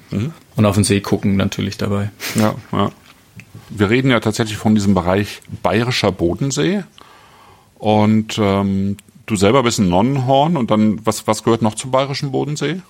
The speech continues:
Speaker 2: Bayerischer Bodensee erstreckt sich eigentlich von Nonnenhorn bis Lindau.
Speaker 1: Mhm.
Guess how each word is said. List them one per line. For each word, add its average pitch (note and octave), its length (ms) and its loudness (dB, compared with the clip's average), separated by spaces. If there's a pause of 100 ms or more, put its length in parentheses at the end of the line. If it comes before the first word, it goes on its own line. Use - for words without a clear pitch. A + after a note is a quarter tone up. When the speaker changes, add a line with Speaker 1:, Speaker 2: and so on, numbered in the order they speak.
(800)
Speaker 2:
Bayerischer C3 360 2
Bodensee D3+ 300 2
erstreckt B2+ 340 0
sich - 180 -2
eigentlich A2 200 0
von A#2 400 2 (120)
Nonnenhorn A2+ 520 4
bis G2+ 180 -4
Lindau. D3 460 2 (180)
Speaker 1:
Mhm. G#2+ 260 -4